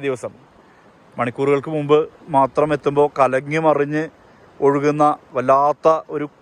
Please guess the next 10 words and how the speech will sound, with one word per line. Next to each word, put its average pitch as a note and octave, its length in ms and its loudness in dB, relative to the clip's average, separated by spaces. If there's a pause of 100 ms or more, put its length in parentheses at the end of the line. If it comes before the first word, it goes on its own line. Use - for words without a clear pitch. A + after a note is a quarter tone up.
പുഴയായിരുന്നു C#3 580 0
ഇത്. B2+ 80 -4 (140)
ആ C3+ 60 -4 (100)
പുഴ C3+ 100 0 (120)
ഇപ്പോൾ D3 180 -2
കണ്ടില്ലേ, B2 300 -4 (1120)
ഇപ്പോൾ C#3 260 -4
വളരെ B2+ 360 2 (540)
പതുക്കെ C#3 380 -2 (1500)
ഒരു C#3+ 80 -2